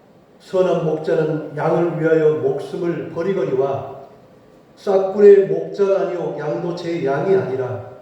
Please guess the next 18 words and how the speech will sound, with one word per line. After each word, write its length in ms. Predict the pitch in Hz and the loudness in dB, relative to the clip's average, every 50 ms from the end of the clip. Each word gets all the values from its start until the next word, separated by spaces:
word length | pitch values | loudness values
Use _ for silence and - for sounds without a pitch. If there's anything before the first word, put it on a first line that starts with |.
| - - | -20 -16
이리가 320 | 151 160 151 156 151 151 143 | -14 -10 -8 -6 -4 -2 -2
오는 140 | 143 139 139 139 | -2 -2 -2 -4
것을 220 | - - 139 - | -4 -4 -4 -4
보면 500 | 123 131 139 156 185 196 190 - - - - - - - - | -4 -4 -2 -2 -2 -4 -4 -6 -10 -14 -16 -20 -20 -14 -8
양을 360 | 127 139 139 139 135 135 135 | -6 -4 -2 0 0 0 0
버리고 440 | 135 131 131 127 131 131 127 127 127 | -2 -4 -4 -2 -2 -2 -2 -2 -4
달아나나니 840 | - - 139 156 170 175 175 196 202 190 196 190 - - - - - - - - - - - _ _ _ _ - - - - - _ - - | -6 -8 -6 -4 -4 -2 0 0 2 2 2 0 -2 -4 -8 -10 -12 -16 -18 -20 -20 -20 -20 _ _ _ _ -20 -20 -20 -20 -20 _ -18 -10
이리가 480 | 170 190 190 196 196 190 180 185 180 | -4 0 2 4 4 4 4 4 2
양을 360 | - - 156 180 202 208 214 202 | -2 -4 -4 -2 -2 0 0 0
물어가고 760 | 180 185 196 202 190 175 170 - - - - - - - - - - - _ _ _ | 0 4 6 6 6 6 2 -2 -4 -6 -6 -8 -12 -16 -20 -20 -20 -20 _ _ _
또 300 | - 135 127 127 - - 190 | -4 -2 -2 -2 -2 -6 -8
해치느니라. 520 | 190 190 185 185 170 160 151 139 131 117 113 - - - - - - - - - - - - - | -8 -8 -6 -6 -4 -4 -4 -4 -6 -6 -8 -10 -12 -14 -18 -20 -20 -20 -20 -20 -20 -20 -18 -10
달아나는, 680 | 139 143 143 143 135 135 135 139 139 139 139 - - - - - - - - - - | -4 -2 0 0 0 0 2 0 0 -2 -2 -8 -12 -16 -18 -20 -20 -20 -20 -16 -8
달아나는 840 | - 156 165 165 160 160 160 170 170 170 170 170 - - - - - | -4 -2 0 0 0 0 0 0 0 -2 -2 -4 -6 -10 -14 -14 -8
것은 400 | - 160 160 165 170 165 170 165 | -6 -4 -2 -2 -2 -4 -4 -6
그가 340 | 165 156 151 170 165 165 165 | -6 -6 -4 -2 -2 -2 -4
싹군인 720 | 170 - 226 208 214 226 220 202 202 202 196 - - - - - - | -4 -6 -8 -8 -8 -6 -2 -2 -2 -2 -2 -6 -10 -14 -16 -10 -4
까닭에 540 | 202 196 196 208 190 - - - - - | 0 2 4 4 4 4 2 -2 -4 -6